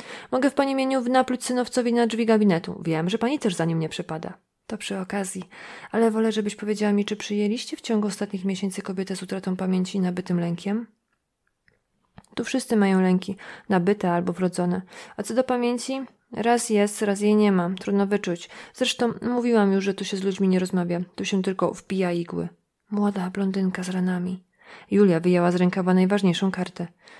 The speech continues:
Dziewczyna miała na ciele widoczne ślady przemocy. „Nic ci to nie mówi? Przypomnij sobie, to naprawdę ważne”. Przez głośnik dało się słyszeć, jak Ewa Czajka coś mamroczy, najpewniej przegryzała zębami taśmę klejącą. „Było mówić od razu, że młoda i z ranami”,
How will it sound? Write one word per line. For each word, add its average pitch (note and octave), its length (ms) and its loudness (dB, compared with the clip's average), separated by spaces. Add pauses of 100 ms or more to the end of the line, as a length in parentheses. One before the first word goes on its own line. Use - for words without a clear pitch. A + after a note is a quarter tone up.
(100)
Dziewczyna A#3 340 -2
miała A3 400 2
na G#3 200 0
ciele G#3+ 260 -4
widoczne G#3 380 -2
ślady G3 300 -2
przemocy. F#3 560 -2 (300)
„Nic G3+ 180 -2
ci - 80 -12
to G#3+ 100 0
nie G3+ 140 2
mówi? G3+ 280 -2
Przypomnij G#3+ 500 0
sobie, F#3+ 240 -4
to G3+ 100 -2
naprawdę G3 420 0
ważne”. F3 380 -6 (1300)
Przez G#3 180 0
głośnik B3+ 320 0
dało A#3+ 180 2
się A3+ 100 -6
słyszeć, A3+ 280 -4
jak G3+ 140 0
Ewa G3+ 240 0
Czajka G#3+ 320 0
coś G3 140 -4
mamroczy, F#3 460 2
najpewniej E3+ 540 0
przegryzała F3 600 -2
zębami F3 520 0
taśmę F3 300 -2
klejącą. E3 520 -4 (420)
„Było B3+ 240 0
mówić B3 240 -2
od B3 120 -4
razu, B3 280 2
że G3 160 2
młoda F#3+ 300 2
i F#3+ 80 0
z F#3 80 -6
ranami”, F3+ 500 0